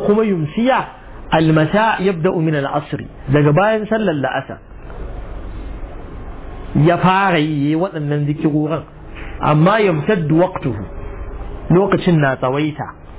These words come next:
ko da yanzu ne, ko bayan sallar isha'i mutum bai samu damar yi ba ɗazu, idan ya zauna zai yi, to za kuma a, sai, sai a sake, sai, sai, sai, sai lada-, har, har zuwa wannan lokacin.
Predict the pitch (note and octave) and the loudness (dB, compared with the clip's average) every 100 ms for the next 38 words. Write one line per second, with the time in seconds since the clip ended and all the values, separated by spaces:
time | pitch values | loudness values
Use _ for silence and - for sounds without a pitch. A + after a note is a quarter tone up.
0 | - - B3 G3 D#3+ D3 C#3 D#3+ D#3+ C3 | -2 2 4 4 4 2 2 0 0 0
1 | F#3+ G3 G3+ G3 F#3+ G#3 E3+ C3 A#2+ D#3 | 2 2 2 0 0 -2 -2 -4 -2 0
2 | D3+ B2 - - - - C#3+ C#3+ F#3 D#3 | 0 -2 -12 -16 -14 -2 0 4 6 6
3 | C3+ C3 C#3 D3+ D3+ D#3 D#3+ C#3 C#3+ B2+ | 4 2 2 2 2 2 0 0 0 0
4 | A2+ A#2 - - - - C3+ C#3+ E3 E3 | -2 -10 -14 -20 -18 0 4 4 4 4
5 | F3 D3 C3 C3 C3 A2 F#2+ - - - | 2 0 -2 -2 -4 -4 -6 -12 -16 -14
6 | - - - - - - - - - C#3 | -12 -10 -10 -10 -10 -12 -12 -12 -4 2
7 | B2 C3 D3+ D3+ E3 - C3+ - F3 - | 2 4 2 2 0 0 -4 -2 -2 2
8 | F3 C3 - B2 - - - - - - | 0 2 0 -2 -4 -16 -12 -10 -10 -10
9 | - - - - - D#3 - D3+ D3+ D3 | -2 -2 -2 -6 -2 -2 2 4 4 2
10 | C#3+ C#3 - D3 F3 F3 - F#3 F#3 F#3+ | 0 -4 -4 0 0 0 2 0 2 0
11 | D3 C#3+ C3 C3 C3 B2 - | 0 -2 -4 -2 -2 -2 -8